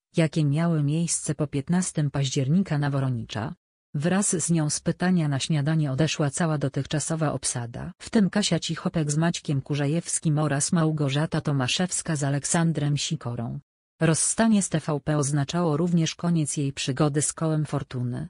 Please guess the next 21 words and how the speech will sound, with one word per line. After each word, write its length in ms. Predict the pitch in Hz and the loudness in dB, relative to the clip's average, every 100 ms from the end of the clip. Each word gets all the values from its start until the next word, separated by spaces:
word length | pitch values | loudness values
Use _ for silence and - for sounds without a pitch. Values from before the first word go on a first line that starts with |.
| - - | -14 -2
programem, 680 | 156 143 131 123 127 196 - _ | 0 2 2 2 2 0 -4 _
który 300 | - 170 156 | -6 0 2
również 380 | 156 175 165 156 | 2 2 2 0
prowadziła. 800 | - 147 139 135 123 120 110 - - | -4 -4 -2 -4 -6 -6 -6 -8 -2
Niemniej 440 | 180 226 208 180 156 | 4 6 6 4 2
jednak, 560 | 143 127 139 180 - - _ | 0 0 0 -2 -6 -20 _
Izabela 560 | 165 156 151 165 147 139 | 0 2 2 2 2 0
Krzan 300 | - 156 151 | -2 0 0
szybko 400 | - 180 - 160 | 0 -4 -2 0
znalazła 560 | 170 147 151 170 156 | 2 2 0 0 0
nową 300 | 139 131 135 | 0 0 -2
ścieżkę 480 | 131 - 175 - 147 | -2 -2 -2 0 -2
zawodową. 760 | 139 131 127 120 113 113 123 160 - _ _ _ | 0 0 -2 -4 -6 -6 -6 -8 -12 _ _ _
Krzysztof 480 | - 254 - 170 - | 0 0 2 -2 -2
Stanowski, 840 | - 175 131 113 - - 143 175 - _ | 0 0 0 -2 -6 -4 -2 -2 -4 _
właściciel 680 | 143 156 151 - 185 - 151 | 0 0 0 0 -2 0 -2
kanału 420 | - 143 143 139 | 0 0 2 0
Zero, 420 | 135 120 110 123 147 _ 165 | 0 -2 -2 -2 -6 _ -2
zaoferował 720 | 147 139 - 139 160 160 135 | 0 0 0 0 0 0 0
jej 180 | 127 127 | -2 -4
pracę, 520 | 127 120 - 131 | -6 -6 -6 -8